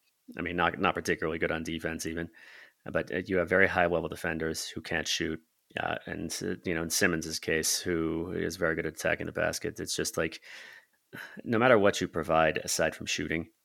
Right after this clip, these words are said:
if you can't shoot, you better have a team, and you're a perimeter player, you better have a team that is playing <laughs> around you, like Giannis, for example, or, or Jimmy Butler.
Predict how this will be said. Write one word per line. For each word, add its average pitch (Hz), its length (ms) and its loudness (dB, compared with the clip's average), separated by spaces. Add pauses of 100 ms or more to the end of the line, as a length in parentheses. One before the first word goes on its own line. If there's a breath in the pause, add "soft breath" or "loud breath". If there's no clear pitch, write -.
if - 100 -12
you 90 80 -10
can't 110 260 8
shoot, - 380 2 (340)
you 92 140 -2
better 98 240 8
have 90 160 4
a 80 60 2
team, 87 320 0
and 85 80 0
you're 85 80 4
a 80 40 2
perimeter 85 360 -2
player, 85 240 2
you 82 200 -4 (120)
better 98 240 4
have 87 100 6
a 87 60 0
team 82 400 -2
that 76 100 -4
is - 120 -8
playing 90 540 -2
<laughs> - 40 -18
around 80 420 0
you, 78 160 -6 (220)
like - 160 -8
Giannis, 82 420 -2
for 87 140 0
example, 85 480 -6 (440 loud breath)
or, 80 280 -2
or 85 100 0
Jimmy 80 300 0
Butler. 78 420 0